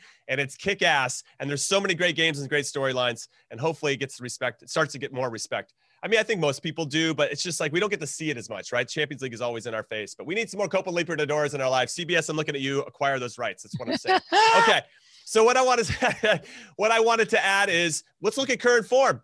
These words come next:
Speaker 1: Both of them haven't won a game in their last three. They're not playing well right now. And you have to wonder if that's due to, I'm sure there's injuries and some covid issues and,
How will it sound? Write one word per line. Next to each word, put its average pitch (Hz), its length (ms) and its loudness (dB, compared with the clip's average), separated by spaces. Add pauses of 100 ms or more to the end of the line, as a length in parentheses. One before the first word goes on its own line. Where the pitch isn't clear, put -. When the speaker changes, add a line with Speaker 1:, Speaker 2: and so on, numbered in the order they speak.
(160)
Speaker 1:
Both 214 200 2
of 226 60 -4
them 226 100 -4
haven't 185 420 0
won 175 160 -2
a 185 60 2
game 151 400 0 (320)
in 147 80 -6
their 151 100 0
last 151 400 -2
three. 139 320 -6 (300)
They're 156 120 0
not 160 440 0
playing 175 320 0
well 123 180 0
right 110 180 -2
now. 110 180 -6
And 117 80 -6
you 135 80 -4
have 196 260 0
to 208 80 -4
wonder 170 480 -4
if 131 100 -6
that's 147 300 -2
due 160 220 -4
to, 143 420 -6
I'm 190 100 -4
sure 160 140 -6
there's 127 180 -8
injuries 113 440 -10
and 113 80 -14
some 117 200 -14
covid 110 340 -10
issues 110 440 -12
and, 101 120 -14